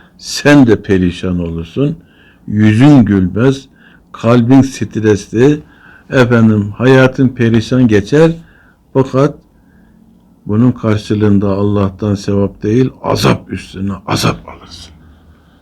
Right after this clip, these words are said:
Anlatırlar ki,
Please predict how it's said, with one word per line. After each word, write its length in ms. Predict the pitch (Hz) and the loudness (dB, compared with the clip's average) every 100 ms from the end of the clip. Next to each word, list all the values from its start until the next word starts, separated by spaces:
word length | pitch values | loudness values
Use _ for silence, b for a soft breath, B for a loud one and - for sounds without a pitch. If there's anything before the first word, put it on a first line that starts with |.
| b _ _ B B B B B B B B B _ | b _ _ B B B B B B B B B _
Anlatırlar 760 | 127 147 170 175 185 185 214 196 | 2 4 4 4 2 4 2 0
ki, 200 | 113 | -2